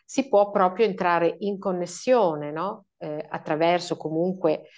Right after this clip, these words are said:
eh, un, delle tecniche, un procedimento di focalizzazione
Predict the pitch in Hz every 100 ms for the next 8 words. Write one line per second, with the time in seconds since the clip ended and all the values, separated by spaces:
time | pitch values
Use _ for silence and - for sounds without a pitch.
0 | - _ - 156 165 180 - 151 139 165
1 | 170 156 - 226 226 165 151 160 165 175
2 | - 170 170 180 185 190 180 156 165 165
3 | - 175 175 165 165 175 175 - 214 202
4 | 170 175 262